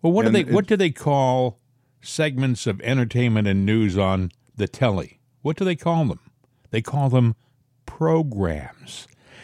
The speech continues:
Speaker 2: Yeah,
Speaker 1: Are
Speaker 2: they're
Speaker 1: they trying to
Speaker 2: programmed.
Speaker 1: tell us something? Are they trying to say we're being programmed? Hmm.
Speaker 2: Well, if, if you could prove the, su-, you know, the, the subliminal effect of this,
Speaker 1: Mm-hmm.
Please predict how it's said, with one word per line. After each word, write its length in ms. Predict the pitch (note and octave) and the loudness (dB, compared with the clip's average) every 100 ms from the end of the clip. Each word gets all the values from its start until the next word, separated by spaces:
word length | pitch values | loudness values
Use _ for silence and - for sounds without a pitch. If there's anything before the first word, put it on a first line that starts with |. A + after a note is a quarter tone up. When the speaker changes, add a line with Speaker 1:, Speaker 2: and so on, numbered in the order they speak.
| - | -16
Speaker 2:
Yeah, 100 | D3+ | -2
Speaker 1:
Are 180 | A#2 F2 | 0 2
Speaker 2:
they're 20 | |
Speaker 1:
they 120 | E3 F2 | 0 -2
trying 440 | F2 F2+ A#2+ G#2+ | 0 2 0 0
to 80 | F#2+ | -2
Speaker 2:
programmed. 60 | |
Speaker 1:
tell 260 | - G2+ G#2+ | -2 0 2
us 160 | B2 A2+ | 2 0
something? 600 | A#2+ A2+ B2+ C3 D3 C#3+ - - _ | -2 -2 -2 0 0 -4 -8 -20 _
Are 140 | F2+ G2+ | -2 0
they 120 | A2 | 0
trying 360 | - C3+ C#3+ | -2 -2 0
to 60 | C#3 | -2
say 220 | - C#3+ | -2 -4
we're 180 | B2 B2+ | -2 0
being 400 | B2 B2+ B2 A2 - _ _ _ _ _ - | 0 0 0 -2 -8 _ _ _ _ _ -18
programmed? 1080 | - E2 E2 E2+ F#2 B2+ D#3 F#3+ G#3+ A3+ - _ _ _ _ | -8 -4 -4 -4 -4 -2 -2 -2 -4 -8 -10 _ _ _ _
Hmm. 160 | F#3 G#3 | -2 0
Speaker 2:
Well, 300 | C#3 C3+ G#2+ | 2 0 0
if, 80 | A#2 A#2 F#2+ | -2 -2 -2
if 200 | G#2+ - | -4 -4
you 120 | C#3 | -6
could 200 | E3 G#2 - | -4 -8 -4
prove 600 | G#3 A3 B2 G#2+ A2+ G2 F2 | -2 0 0 -2 -4 -10 -6
the, 340 | G#2+ G#2 G2+ | -4 -2 -6
su-, 300 | - G#2 G2+ | -4 -6 -4
you 160 | G2+ G#2 | -4 -2
know, 240 | E2+ D#2+ | -2 -4
the, 300 | E2+ D2+ D2+ - _ _ _ _ | -4 -4 -8 -14 _ _ _ _
the 120 | G2+ | -8
subliminal 880 | F#2 A2 F2 A2+ D3 C#3+ A#2+ A2 F#2+ _ _ _ _ _ _ _ G#2+ | -2 -2 0 0 0 0 -2 -4 -6 _ _ _ _ _ _ _ -20
effect 440 | A#2+ - C3 - | -8 -4 -4 -2
of 120 | D#2 | -2
this, 320 | C#2+ - - A#2+ | -2 -4 -8 -6
Speaker 1:
Mm-hmm. 320 | G#2+ G#2 | -2 0